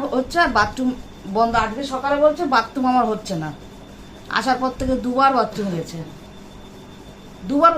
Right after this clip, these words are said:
কি গাঢ় ঘুম। অথচ প্রথমে গরম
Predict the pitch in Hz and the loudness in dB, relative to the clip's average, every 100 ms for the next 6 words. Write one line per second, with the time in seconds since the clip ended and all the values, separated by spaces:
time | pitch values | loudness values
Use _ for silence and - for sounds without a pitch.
0 | 226 180 311 240 233 269 330 381 220 262 | 0 -6 -6 0 4 6 6 2 2 2
1 | 349 285 202 - - - - - - - | 4 2 0 -4 -14 -16 -16 -16 -18 -18
2 | - - - - - - - - - - | -18 -18 -18 -18 -18 -18 -16 -18 -18 -18
3 | - - - - - - - 285 294 285 | -18 -18 -18 -18 -18 -8 -4 0 2 4
4 | 294 339 262 262 311 | 2 2 4 4 4